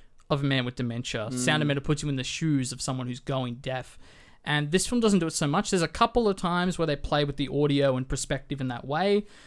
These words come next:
Speaker 1: but it's mostly about the interconnected family relationship because you
Speaker 2: Is it only fifty-one min-, oh, an hour fifty-one, beg your pardon.
Speaker 1: Yeah, no, no, no. It's, it's, yeah, nearly
Speaker 2: Right.
Speaker 1: two hours. Um,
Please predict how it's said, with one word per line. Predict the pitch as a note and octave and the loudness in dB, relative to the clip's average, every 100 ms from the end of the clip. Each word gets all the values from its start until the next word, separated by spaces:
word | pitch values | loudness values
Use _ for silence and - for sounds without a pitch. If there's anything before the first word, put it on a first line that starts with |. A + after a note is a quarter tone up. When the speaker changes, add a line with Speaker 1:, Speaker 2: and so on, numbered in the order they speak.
| - | 2
Speaker 1:
but | F3 | 4
it's | E3+ E3 | 4 4
mostly | E3 - E3 | 2 2 2
about | D3+ C#3+ C#3+ | 2 2 0
the | C#3 B2+ B2 | -2 -8 -6
interconnected | D3 D3 C3+ D3+ C3 - C3+ | 0 0 0 -2 -2 -4 -6
family | - C3+ C3 C3 A#2 A#2 | -4 -4 -2 -2 -4 -6
relationship | C3+ B2+ B2+ C#3 - A2+ - | -4 -4 -4 -8 -8 -10 -10
because | C3 C#3 C3+ | -4 -4 -2
you | - | 0
Speaker 2:
Is | G3 G#3 | 2 4
it | |
only | A3+ G#3 | 4 2
fifty-one | G#3 F#3+ E3 D#3 | 2 -2 0 0
min-, | D3+ - | -2 0
oh, | C#3+ C3 | 2 4
an | C3 | 2
hour | C#3 B2+ | 4 4
fifty-one, | A2 G2+ - - | 4 -8 -12 -14
beg | A#2 A#2+ | -14 -14
your | B2+ | -14
pardon. | C3 B2 - | -16 -16 6
Speaker 1:
Yeah, | A#3+ D3 | 10 10
no, | B2+ | 8
no, | A2+ | 2
no. | A2 | -2
It's, | C#3 - | -2 -2
it's, | F#3 - - - | -2 -2 -6 -4
yeah, | E3 | 0
nearly | D#3+ C#3+ | 2 0
Speaker 2:
Right. | C#3 | 0
Speaker 1:
two | A#2+ | -2
hours. | A2 D3 - - | -2 -2 -4 -10
Um, | C#3 C#3+ C#3 C#3 | -6 -2 -2 -4